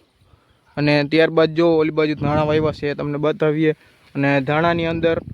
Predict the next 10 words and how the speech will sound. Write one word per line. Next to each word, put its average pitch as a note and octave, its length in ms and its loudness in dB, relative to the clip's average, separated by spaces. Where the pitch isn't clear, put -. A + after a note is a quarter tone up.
દવા E3 260 4
છાંટવાનું D#3+ 380 0
હાલે D#3+ 240 2
છે D#3 100 0
એ D#3 80 0
પણ D#3+ 160 -2
તમને D3+ 260 -2
બતાવશું. D3+ 380 0
તો D3+ 100 4
ચાલો E3+ 280 2